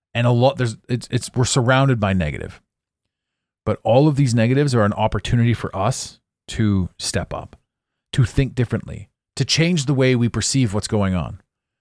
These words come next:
Since we legitimately have no control over what's going on in and around us, all we do have control over is how we choose to perceive it.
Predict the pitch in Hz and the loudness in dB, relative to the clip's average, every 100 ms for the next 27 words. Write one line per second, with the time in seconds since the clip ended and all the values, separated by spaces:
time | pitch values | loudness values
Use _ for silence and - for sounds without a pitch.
0 | _ _ - 147 135 156 143 _ _ 110 | _ _ -4 -2 0 0 -2 _ _ -2
1 | 110 143 202 160 113 123 117 123 - 104 | 2 2 2 0 0 2 2 2 0 -2
2 | - 98 - _ _ 135 135 107 92 98 | 2 0 -2 _ _ 2 4 2 0 -4
3 | - 104 90 87 82 - 110 95 87 85 | -2 -2 0 0 -2 -2 0 2 2 0
4 | 80 - - 110 87 87 196 151 90 85 | -2 -4 -2 -2 0 0 0 0 -4 -10
5 | 82 87 78 82 98 117 196 - 131 123 | -10 -10 -10 -10 -6 -4 -4 -4 -2 -2
6 | - - 123 156 139 - | -4 -6 -4 -4 -4 -6